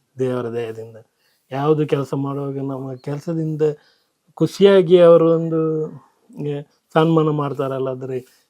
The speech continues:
ಇದುವರೆಗೆ ಯಾರು ಬೇಡದು ಅಂತ ಹೇಳಿಲ್ಲ ಇದುವರೆಗೆ. ನಾವು ಜೀವನದಲ್ಲಿ ಇದುವರೆಗೆ ನಮಗೇನು ಪ್ರಾಬ್ಲಮ್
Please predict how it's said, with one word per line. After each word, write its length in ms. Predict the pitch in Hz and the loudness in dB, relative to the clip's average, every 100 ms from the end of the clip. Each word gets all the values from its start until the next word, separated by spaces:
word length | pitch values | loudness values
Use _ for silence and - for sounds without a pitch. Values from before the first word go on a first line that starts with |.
| _ | _
ಇದುವರೆಗೆ 520 | 135 156 156 143 143 | -2 4 4 2 0
ಯಾರು 600 | 143 139 139 135 135 127 | -2 -2 -2 -4 -4 -4
ಬೇಡದು 540 | 123 135 139 135 131 131 | -6 -4 -4 -4 -2 -4
ಅಂತ 200 | 131 131 | -4 -4
ಹೇಳಿಲ್ಲ 540 | 127 131 131 120 101 | -4 -2 -4 -6 -10
ಇದುವರೆಗೆ. 400 | 98 107 107 104 | -16 -16 -18 -18
ನಾವು 280 | 117 123 127 - _ _ _ _ 127 | -20 -18 -18 -18 _ _ _ _ -10
ಜೀವನದಲ್ಲಿ 540 | 139 147 143 143 139 | -8 -6 -4 -4 -6
ಇದುವರೆಗೆ 360 | 131 147 139 135 | -6 -4 -4 -6
ನಮಗೇನು 480 | 135 131 131 131 127 | -10 -8 -8 -8 -12
ಪ್ರಾಬ್ಲಮ್ 540 | - 135 131 120 117 | -6 -4 -4 -6 -14